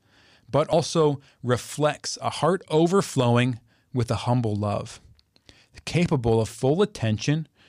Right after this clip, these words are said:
friendly welcome, and voluntary self-denial, and strong with the awareness of our poverty. The silence of listening is a form of attention,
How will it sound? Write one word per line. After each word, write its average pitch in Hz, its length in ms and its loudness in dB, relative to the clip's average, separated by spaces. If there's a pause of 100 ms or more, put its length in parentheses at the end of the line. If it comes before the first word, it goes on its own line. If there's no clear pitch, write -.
(140)
friendly 180 500 2
welcome, 135 560 2 (420)
and 131 220 2
voluntary 123 680 2
self-denial, 113 920 -2 (480)
and 120 220 0
strong 156 540 2
with 139 160 0
the 131 100 2
awareness 120 720 2 (400)
of 113 180 -8
our 104 100 -4
poverty. 110 500 -4 (920)
The 123 160 0
silence 190 640 0
of 147 180 -2
listening 131 680 0 (380)
is 123 180 0
a 117 60 0
form 160 360 0
of 120 100 0
attention, 120 640 -2